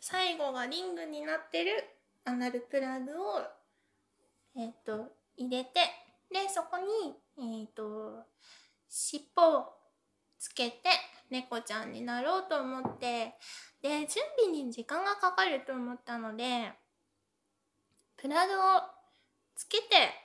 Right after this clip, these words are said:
から、入れてから会いに行こうと思っ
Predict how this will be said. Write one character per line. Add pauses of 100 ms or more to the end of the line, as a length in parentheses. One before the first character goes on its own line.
か
ら、 (360)
入
れ
て (120)
か
ら (100)
会
い
に
行
こ
う
と
思
っ